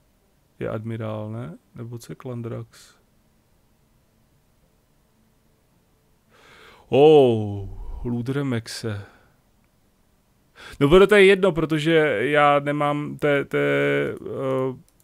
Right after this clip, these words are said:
eh, ah, já tady stejně strávím pět minut, ale, mm,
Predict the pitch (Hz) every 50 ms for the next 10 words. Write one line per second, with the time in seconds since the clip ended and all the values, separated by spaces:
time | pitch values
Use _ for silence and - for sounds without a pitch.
0 | _ _ _ _ _ _ _ _ _ _ _ _ _ _ _ _ _ _ _ _
1 | _ _ - - 285 294 302 302 311 311 311 294 285 262 214 170 156 160 156 151
2 | 151 143 139 - 151 143 131 - 147 143 143 - - - 135 131 127 127 127 123
3 | 123 _ _ _ _ _ _ - - 131 123 - 139 127 131 127 - - - -
4 | - 110 113 110 113 110 _ _ _ _ _ _ _ _ _ _ _ _ - 143
5 | 160 196 190 170 -